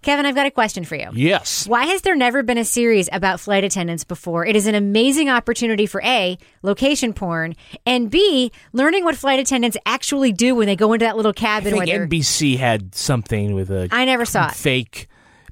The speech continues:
Speaker 2: airline, but
Speaker 1: But is it not a good premise? Because we've all been on a plane, or most people have been on a plane. Many people have been on a plane, I
Speaker 2: Right.
Speaker 1: should say. I shouldn't assume everyone
Speaker 2: Right,
Speaker 1: has.
Speaker 2: but almost none of this takes place on the plane.
Speaker 1: But some of it does. But, like, the, the life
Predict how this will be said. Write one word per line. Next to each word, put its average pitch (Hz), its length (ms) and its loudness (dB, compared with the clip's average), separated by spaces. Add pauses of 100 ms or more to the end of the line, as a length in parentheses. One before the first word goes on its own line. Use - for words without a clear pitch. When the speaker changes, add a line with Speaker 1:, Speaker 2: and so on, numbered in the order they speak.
(140)
Speaker 2:
airline, 120 680 2
but 98 260 -4 (180)
Speaker 1:
But 311 100 2
is 339 120 2
it 370 80 0
not 302 300 2
a 359 40 0
good 269 420 2
premise? 247 440 0
Because 208 400 0
we've 226 180 2
all 220 140 4
been 269 140 2
on 262 80 2
a 269 40 -2
plane, 180 400 -2
or 175 80 -4
most 240 220 2
people 202 260 -4
have 165 200 -2
been 185 120 -2
on 165 80 -2
a 165 40 -6
plane. 208 180 -2
Many 311 220 4
people 196 260 0
have 175 100 2
been 165 120 0
on 165 60 0
a 160 40 -4
plane, 160 260 0
I 131 40 4
Speaker 2:
Right. 117 80 0
Speaker 1:
should - 140 -6
say. 156 200 -2
I 175 40 -4
shouldn't 190 200 -6
assume 240 240 0
everyone 202 320 2
Speaker 2:
Right, 151 120 2
Speaker 1:
has. 160 80 -4
Speaker 2:
but 156 100 0
almost 170 280 2
none 175 140 2
of 160 60 0
this 139 120 0
takes - 260 -2 (280)
place 131 340 2
on 110 160 -2
the 98 60 -4
plane. 117 340 -2
Speaker 1:
But 330 180 0
some 392 160 0
of 427 100 0
it 427 120 0
does. 214 500 -2 (140)
But, 269 140 -2
like, 269 160 0
the, 277 220 2
the 262 120 2
life 247 580 -4